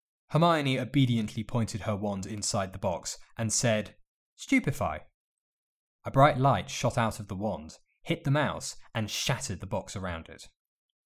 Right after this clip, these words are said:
Healer Pumphrey picked a bit of box out of her hair. "Yes,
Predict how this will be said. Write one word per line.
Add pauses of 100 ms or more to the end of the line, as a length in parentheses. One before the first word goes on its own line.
(680)
Healer
Pumphrey
picked
a
bit
of
box
out
of
her
hair. (680)
"Yes,